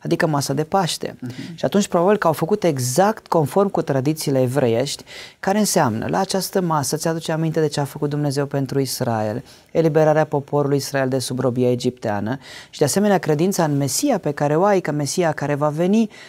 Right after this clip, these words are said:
Speaker 1: te va elibera și de sub dominația păcatului, lucru pe care creștinii îl cred astăzi la masa de Paște. Dar ce este interesant la această masă de Paște, că sunt patru pahare de vin în perioada respectivă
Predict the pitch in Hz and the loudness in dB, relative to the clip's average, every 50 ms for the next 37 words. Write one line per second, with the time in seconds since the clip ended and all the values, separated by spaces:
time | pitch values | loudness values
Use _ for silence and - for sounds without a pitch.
0 | - _ _ - 180 170 147 175 170 165 160 165 147 165 165 170 156 - - 156 | -20 _ _ 2 2 4 4 4 4 6 6 6 6 6 4 4 4 2 2 0
1 | 143 - - 147 135 135 131 147 139 143 143 135 127 - - 135 - - 147 147 | 0 2 2 0 0 2 2 2 4 4 2 2 2 0 0 -2 0 0 0 2
2 | - 160 147 - - 117 110 127 147 - 151 156 - 143 135 - 143 143 139 - | 2 0 2 2 2 2 4 4 4 4 2 0 0 0 0 2 2 0 2 0
3 | 143 143 131 - - 156 151 143 135 - 135 127 127 139 123 123 - 127 120 120 | 0 0 0 0 0 0 0 0 0 0 -2 0 0 0 0 0 -2 -2 0 2
4 | 127 120 120 117 117 - 131 143 139 - 180 170 143 - - 113 117 - _ _ | 2 2 2 0 0 0 -2 0 0 2 2 2 2 0 -4 -8 -10 -10 _ _
5 | - - - - - - - - 139 147 - - 214 208 - - 170 160 135 143 | -20 -20 -18 -18 -18 -10 -2 0 0 2 4 4 4 4 4 2 2 2 4 4
6 | 135 127 123 - - 208 214 185 160 - 143 135 - 156 151 - 160 147 139 139 | 2 2 2 2 2 2 2 2 2 2 0 0 0 -2 -2 -2 -2 -2 0 0
7 | - 196 185 185 160 - 123 113 107 - - 151 - 170 - - 165 - - 151 | 0 0 0 0 0 0 -2 -4 -4 -4 -6 -6 -6 -4 -4 -4 -6 -4 -4 -4
8 | 160 160 196 202 202 - 160 135 - - 123 117 113 110 117 139 185 - - - | -4 -2 -2 -4 -2 -4 -6 -6 -4 -2 -2 0 0 0 -2 -2 -4 -6 -12 -20
9 | - - - - _ - - - _ _ _ - 143 131 143 139 139 139 135 123 | -20 -20 -20 -20 _ -20 -20 -20 _ _ _ -4 0 2 4 6 6 4 4 2
10 | 123 117 147 139 123 120 139 160 - 147 127 135 131 127 123 127 127 131 131 127 | 2 4 4 6 6 6 4 2 0 -2 0 2 4 4 6 6 4 4 2 0
11 | - - 131 120 - - 113 107 104 127 151 185 233 | 0 -2 -2 -2 -2 -2 -4 0 2 2 2 2 0